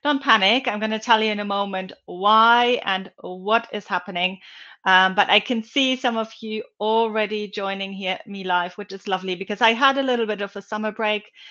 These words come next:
As you know, um, some of you might know that I have moved house, so I've moved further out of London, um, into a little bit more greenery. Can't see it here, but it's actually a lot quieter where I am right now, which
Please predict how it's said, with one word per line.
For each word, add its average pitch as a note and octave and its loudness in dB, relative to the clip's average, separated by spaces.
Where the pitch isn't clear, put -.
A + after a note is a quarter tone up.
As G#3 -2
you A3 -6
know, G3 -2
um, F#3+ -4
some G3 -6
of F#3+ -8
you G3 -8
might F#3+ -6
know A3+ -2
that G#3+ -2
I G3 -2
have G3 -6
moved C4+ -2
house, B3 2
so B3+ -4
I've G3 -2
moved A#3+ -2
further A3+ -2
out G#3+ 0
of G3 -6
London, G3+ -4
um, F#3+ -4
into A3 -8
a A3+ 0
little A#3+ 0
bit A3+ -4
more A#3 -4
greenery. A#3 0
Can't A3 -4
see A3+ -6
it G3+ -2
here, G3+ 2
but F#3+ 0
it's - -8
actually F#3+ -6
a F3 -8
lot F#3 -6
quieter F3+ -4
where F3 -10
I F3 -10
am F3 -12
right E3+ -12
now, F3 -6
which F#3+ -14